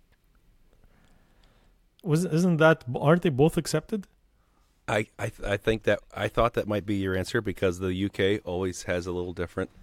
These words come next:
Speaker 2: Um, you have to look it
Speaker 1: By
Speaker 2: up
Speaker 1: the
Speaker 2: and let me know.
Speaker 1: By the way, that's my
Speaker 2: 'Cause I
Speaker 1: mom
Speaker 2: could
Speaker 1: too.
Speaker 2: just
Speaker 1: She can be pretty pedantic when it comes to <laughs> s-, speech.
Speaker 2: Oh, it's great.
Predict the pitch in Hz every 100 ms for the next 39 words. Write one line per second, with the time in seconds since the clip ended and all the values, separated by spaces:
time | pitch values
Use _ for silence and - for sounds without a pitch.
0 | - - - - - - 85 85 80 80
1 | 98 104 101 98 - - 127 90 85 87
2 | 87 78 - _ _ - 143 143 143 135
3 | - 135 131 131 127 160 127 113 - -
4 | - - - - 139 147 147 151 143 -
5 | 117 131 131 120 - 135 120 131 123 -
6 | 135 143 - - - - 170 156 - -
7 | 117 - - - - - - - - 339
8 | - - - - _ - 262 - - 226
9 | 185 - - - 160 165 175 170